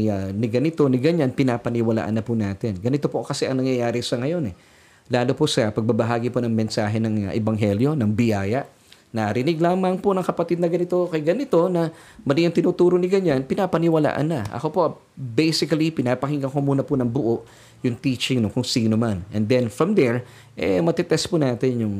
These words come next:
espiritu ng taong ito, kung siya ba talaga ay nagtuturo, opposing the gospel of grace, or siya po ay umaakma sa sinasabi po ng ebanghelyo.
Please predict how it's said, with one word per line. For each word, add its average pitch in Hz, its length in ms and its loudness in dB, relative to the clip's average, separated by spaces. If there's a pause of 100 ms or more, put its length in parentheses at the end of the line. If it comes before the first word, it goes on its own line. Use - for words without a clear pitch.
(120)
espiritu 113 560 0
ng 90 160 -6
taong 107 320 -2
ito, 107 240 -4
kung 110 160 -8
siya - 80 -2
ba 110 160 -4
talaga 110 240 -2
ay 107 80 -2
nagtuturo, 120 640 -2 (400)
opposing 139 640 2 (480)
the 110 320 4
gospel 127 400 0
of 117 160 0
grace, 117 400 2
or 123 160 0
siya - 160 0
po 113 160 0
ay 110 160 0
umaakma 156 880 2 (320)
sa 135 160 -6
sinasabi 127 480 0
po 117 160 -4
ng 82 80 -6
ebanghelyo. 98 720 -6